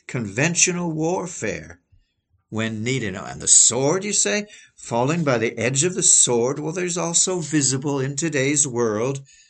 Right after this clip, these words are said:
the sword of Muhammad's people. Oh, yeah, they still kill with swords in our day. They behead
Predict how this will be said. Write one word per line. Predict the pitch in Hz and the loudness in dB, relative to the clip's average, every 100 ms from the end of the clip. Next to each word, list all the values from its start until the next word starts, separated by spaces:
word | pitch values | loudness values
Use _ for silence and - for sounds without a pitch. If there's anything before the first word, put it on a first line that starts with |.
| _ - | _ 0
the | |
sword | 160 - 175 156 156 | 4 6 6 6 6
of | 156 147 - | 4 0 -2
Muhammad's | 170 160 185 160 123 | 0 2 2 2 0
people. | - 120 107 98 80 - _ | -4 -6 -6 -8 -10 -14 _
Oh, | 135 | -6
yeah, | 143 151 120 85 - - - _ | -2 0 -2 -4 -16 -20 -20 _
they | 110 135 | -2 2
still | - 156 151 | 2 2 0
kill | 151 - 165 131 117 | -2 0 2 4 2
with | 117 | 0
swords | - - 165 143 113 101 - - _ _ - | 2 4 4 2 2 -2 -6 -8 _ _ -6
in | 107 | -2
our | 120 120 | 2 2
day. | 101 104 104 | 0 -2 -2
They | 117 | -2
behead | 139 156 143 180 175 113 98 - | 0 0 2 2 2 2 -2 -8